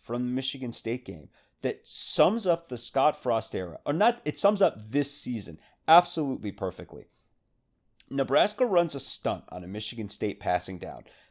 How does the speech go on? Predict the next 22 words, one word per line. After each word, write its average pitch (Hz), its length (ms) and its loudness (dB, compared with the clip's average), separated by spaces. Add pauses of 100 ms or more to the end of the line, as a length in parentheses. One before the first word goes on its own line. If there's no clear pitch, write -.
The 113 80 -6
stunt - 340 2
works 147 320 -2
perfectly. - 640 -2 (320)
Two 165 160 0
defensive 196 500 -2
tackles 147 560 2
crisscross. - 840 -6 (100)
One 135 240 0
of 220 160 0
them 190 160 0
gets 156 280 -2
free, 123 600 -2 (240)
gets 135 180 -2
a 127 60 0
free 240 560 -4
release 190 480 0
on 160 200 4
Thorne, 101 580 -4 (380)
lights 143 560 2
him 175 140 -4
up, - 260 -6